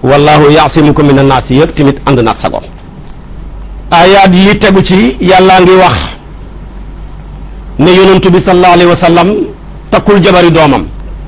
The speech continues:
waaye soxnaay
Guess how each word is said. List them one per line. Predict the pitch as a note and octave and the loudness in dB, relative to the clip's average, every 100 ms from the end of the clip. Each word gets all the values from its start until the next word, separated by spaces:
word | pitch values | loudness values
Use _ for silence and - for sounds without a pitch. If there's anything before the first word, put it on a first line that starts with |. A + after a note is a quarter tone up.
| - - - - - - - - - - - - | -16 -16 -18 -18 -18 -18 -20 -20 -20 -20 -20 -4
waaye | C3 E3 E3 F3+ A#3 | 0 4 4 4 2
soxnaay | - G3 E3 E3+ E3 | 0 -2 2 2 2